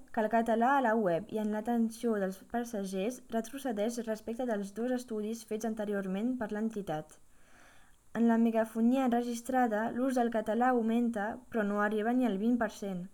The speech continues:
També observa que de les dotze principals companyies del territori, quatre no l'emprenen mai.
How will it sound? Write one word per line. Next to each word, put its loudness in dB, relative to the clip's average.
També 0
observa 0
que -2
de 0
les 0
dotze 0
principals -2
companyies 2
del -2
territori, -2
quatre 2
no 2
l'emprenen 0
mai. -4